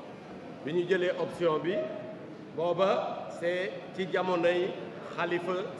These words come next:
sët bi nga xam ne moo jëkk a toog ci xalifa Sëñ Touba yi, muy Cheikh Mouhamadou Lamine Bara Falilou. Boobu moom moo ñëw, moo ñëw xool terrain bu njëkk bi, xool terrain bi, instruire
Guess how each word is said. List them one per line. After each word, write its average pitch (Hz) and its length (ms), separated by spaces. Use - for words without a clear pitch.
sët 196 220
bi 180 80
nga 180 140
xam 180 200
ne 175 80
moo 165 200
jëkk 196 240
a 208 60
toog 196 300
ci 180 60
xalifa 165 460
Sëñ 147 200
Touba 143 280
yi, 156 160
muy 160 140
Cheikh 165 260
Mouhamadou 165 420
Lamine 156 340
Bara 156 360
Falilou. 160 400
Boobu 180 260
moom 185 260
moo 185 180
ñëw, 175 240
moo 175 180
ñëw 180 220
xool 180 240
terrain 170 340
bu 160 80
njëkk 170 280
bi, 165 100
xool 165 320
terrain 156 340
bi, 156 260
instruire 170 560